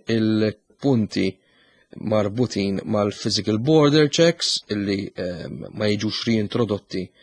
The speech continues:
eh, fl-Irlanda ta' fuq, u qegħdin jgħid, jingħad ukoll illi biex ikun hemm dan il-frictionless border, ir-Renju Unit qed tintrabat ma' regolamenti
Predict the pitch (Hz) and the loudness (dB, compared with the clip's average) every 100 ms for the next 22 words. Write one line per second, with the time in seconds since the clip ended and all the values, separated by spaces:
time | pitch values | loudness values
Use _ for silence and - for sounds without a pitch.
0 | - - _ - 104 - 113 107 104 101 | -20 -20 _ -4 -2 0 2 2 0 0
1 | 104 101 101 95 - 107 165 170 - _ | -2 -2 -2 -8 -10 -2 2 2 0 _
2 | _ _ _ _ _ _ - 165 123 - | _ _ _ _ _ _ 4 6 6 2
3 | - 120 175 123 120 117 120 _ - 151 | 2 4 6 6 6 4 2 _ -2 2
4 | 123 107 - - 160 - 113 143 151 _ | 2 2 -2 0 0 2 4 4 2 _
5 | _ 120 117 113 113 117 120 151 175 139 | _ -2 0 2 0 0 0 0 2 2
6 | 120 117 113 - 143 131 110 107 147 113 | 2 2 0 -2 -4 -2 -4 -2 -2 -2
7 | 113 123 117 120 156 - _ 117 120 - | -2 0 0 0 -2 -4 _ -2 0 2
8 | 120 185 120 175 - - 135 - _ 214 | 4 4 2 0 -4 -10 -10 -10 _ 2
9 | 156 110 - 165 165 170 185 - - _ | 4 2 0 2 4 4 2 -2 -16 _
10 | _ _ _ _ - 131 156 190 180 _ | _ _ _ _ 0 4 4 4 -2 _
11 | _ _ - 110 147 143 147 131 107 98 | _ _ -6 2 4 6 6 4 2 -2
12 | - 104 | -6 -8